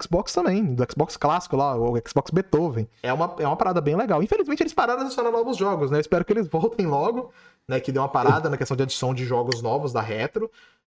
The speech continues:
porque eles foram focar na questão do Series S, Series X, né? Pra poder fazer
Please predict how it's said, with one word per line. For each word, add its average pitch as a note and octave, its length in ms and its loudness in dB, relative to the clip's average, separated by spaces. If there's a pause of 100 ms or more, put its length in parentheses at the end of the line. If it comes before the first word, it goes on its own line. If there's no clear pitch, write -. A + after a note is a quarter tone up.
porque C#3 160 -4
eles C3+ 120 -4
foram C#3 180 0
focar C3 340 -2
na D3 120 -2
questão A#2+ 200 -6
do A2+ 60 -10
Series A#2+ 300 -6
S, B2 340 -2
Series A2+ 220 -4
X, A#2 320 -2
né? G#2 80 -4
Pra A2 100 -6
poder A2 200 -2
fazer A2 360 -2